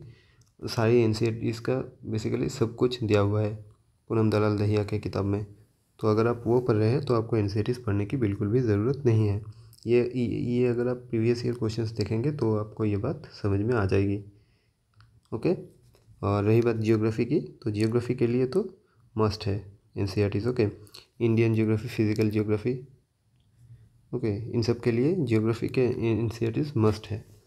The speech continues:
क्योंकि मार्केट में ज्योग्राफी का उतना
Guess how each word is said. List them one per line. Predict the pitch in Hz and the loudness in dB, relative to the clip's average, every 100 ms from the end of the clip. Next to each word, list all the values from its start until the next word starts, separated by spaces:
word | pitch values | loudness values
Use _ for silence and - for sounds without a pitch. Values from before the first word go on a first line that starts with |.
| _ _ _ _ _ _ _ _ _ _ _ _ - | _ _ _ _ _ _ _ _ _ _ _ _ -4
क्योंकि | 120 120 | 2 2
मार्केट | 113 110 120 | 4 2 2
में | 120 120 | 2 2
ज्योग्राफी | 113 117 123 | 2 0 0
का | 120 120 | 0 0
उतना | - 120 117 117 | -2 -2 -2 -4